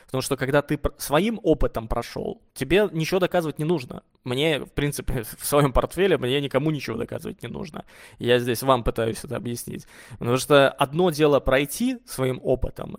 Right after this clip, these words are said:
и понимать, что, ну, как бы говорить можно все что угодно, можно разные истории рассказывать,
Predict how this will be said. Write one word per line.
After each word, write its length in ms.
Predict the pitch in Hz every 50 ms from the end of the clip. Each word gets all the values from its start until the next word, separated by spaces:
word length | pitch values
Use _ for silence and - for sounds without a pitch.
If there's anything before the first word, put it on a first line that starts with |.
| - -
и 340 | 135 123 123 120 120 117 - - _ -
понимать, 420 | 135 139 143 139 135 127 117 -
что, 500 | - - - 135 123 120 113 110 - - _ _ -
ну, 240 | 123 127 147 156 143
как 220 | - 107 - 131
бы 80 | 127 120
говорить 360 | 147 143 160 170 190 - -
можно 220 | 170 175 165 165
все 160 | 156 - 165
что 160 | - - - 170
угодно, 380 | 165 160 175 156 135 120 113
можно 340 | 117 123 131 120 127 131 120
разные 440 | 123 127 123 120 120 113 117 117 -
истории 340 | - - - 190 196 185 170
рассказывать, 640 | 156 147 143 - - 139 135 135 135 123 120 117